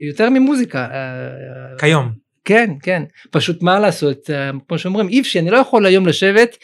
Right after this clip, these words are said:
Speaker 1: שתים עשרה שעות בכולל, ללמוד שלושה, לא גדלתי על זה, אני לא, אין לי את ה-, אין לי את ה-, את היכולות. אה,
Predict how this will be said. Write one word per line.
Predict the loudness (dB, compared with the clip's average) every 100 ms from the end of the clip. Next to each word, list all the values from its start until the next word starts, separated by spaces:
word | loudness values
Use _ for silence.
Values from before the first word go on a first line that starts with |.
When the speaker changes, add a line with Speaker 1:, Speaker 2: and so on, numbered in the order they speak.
| -20 -18 -20 -20 -20 _ -12
Speaker 1:
שתים | 0 0
עשרה | 2 -2
שעות | -2 2 4 4 0 -18 -12
בכולל, | -10 -2 0 2 2
ללמוד | 2 0 0 -2
שלושה, | -4 -4 -2 -2
לא | -2
גדלתי | 0 2 2 2
על | 2
זה, | 2
אני | -2
לא, | 0 0 2
אין | 0
לי | -2
את | -2
ה-, | -2 -2 -4
אין | -6
לי | -6
את | -4
ה-, | -4 -4 -4 -6 -6 -8 _ _ _ _ _
את | -4
היכולות. | 0 2 2 0 -6 -20 _ _ _ _ _ -8
אה, | -6 -4